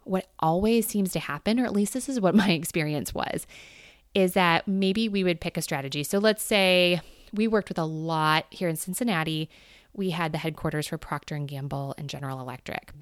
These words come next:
Well, Procter and Gamble, we had a ton of P and G employees, and they, inside of their four oh one K,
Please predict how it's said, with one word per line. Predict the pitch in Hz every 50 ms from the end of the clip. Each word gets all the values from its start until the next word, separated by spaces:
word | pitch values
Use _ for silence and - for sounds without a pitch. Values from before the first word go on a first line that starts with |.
| - - - - - - _ -
Well, | 170
Procter | - - - 269 311 - 302
and | 233 185
Gamble, | 165 165 170 165 160 147 143 135 131 147 - _ _ _ _ _ _ _ _ _ _ _ - -
we | 233 208
had | 185 175
a |
ton | - - 180 175
of | 165 156
P | 156 147
and | 143 143
G | - 139
employees, | 143 139 - - 131 - - - - -
and | - 190 160 160 160 151
they, | 160 180 185 190 202 202 208 -
inside | - 165 165 - - 156 156
of | 151
their | 147 151 147
four | - - - 147 143
oh |
one | 143 143 147
K, | - - - - - 320 269 226 180 170 165 165 160